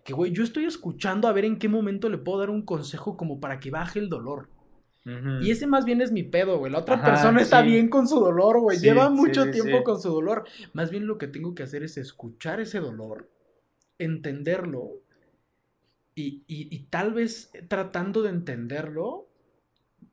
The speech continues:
Speaker 1: pues, güey, a lo mejor ya hasta le puedo decir, "Güey, te escucho y me parece muy fuerte, güey. No
Speaker 2: Ajá.
Speaker 1: sé qué decirte".
Speaker 2: Ajá,
Speaker 1: Y ya.
Speaker 2: exacto. Y, y que muchas veces eso es lo que quieres escuchar.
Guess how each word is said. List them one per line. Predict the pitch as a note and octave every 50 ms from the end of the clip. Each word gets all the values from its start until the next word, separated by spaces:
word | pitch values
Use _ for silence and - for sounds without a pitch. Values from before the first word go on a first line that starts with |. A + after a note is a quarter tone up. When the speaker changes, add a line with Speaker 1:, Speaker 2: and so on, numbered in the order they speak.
| _ _ _ _
Speaker 1:
pues, | - C3 C3
güey, | B2+ D#3+ F3
a | F#3+
lo | G3 G3 F3+
mejor | E3 D3 C#3 C3+ G3 G#3+
ya | A#3+
hasta | A#3+ A#3+ - G#3 F3 D#3
le | C#3+ C3+ C#3
puedo | C3+ C3+ F3+ G3 F#3+
decir, | F3 C#3+ - - E3+ F3+ F#3 F3+ - _ _ _ _ _ _ _ _ _ _ _ _
"Güey, | - A#2+ B2
te | - -
escucho | A#2 - - C3+ C3+ - D#3+
y |
me | D3+ D3 C#3
parece | C#3 B2 A#2 A#2+ B2 C3
muy | C3+ C3 B2 A#2+ A2+ A#2 B2 C3
fuerte, | - - B2+ B2 - _ -
güey. | _ _ _ _ _ _ _ _ _ _ _ _ _ _ _ _ _ _
No | C3 B2 C#3
Speaker 2:
Ajá. | D3+ F3+ F#3+ G3
Speaker 1:
sé | C#3
qué | C3
decirte". | C3 B2+ - B2+ B2 _ _ _ _ _ _
Speaker 2:
Ajá, | C#3+ D3+ E3+ G3
Speaker 1:
Y | -
ya. | -
Speaker 2:
exacto. | D3 C#3 - A3+ A3 E3+ - E3+ E3+
Y, | D#3+ D3 C#3 - - - _ _ _
y | - C#3+
que | C#3+ E3+ E3+
muchas | E3+ D#3+ E3 F3+ F#3 E3+ G3 G3 F3+
veces | E3+ E3 D3+ - F3 F#3+ G3+ - - _ _ _ _ _ _ _ _ _ _ _ _ _ _ _ _ _ _ _ _ _ _ _
eso | C#3 C3 C3+
es | D#3 D#3
lo | D3+ C3
que | A#2+ G2+
quieres | - - A2+ A#2 A2+
escuchar. | A2 A2 _ - - - A#2 G#2+ A2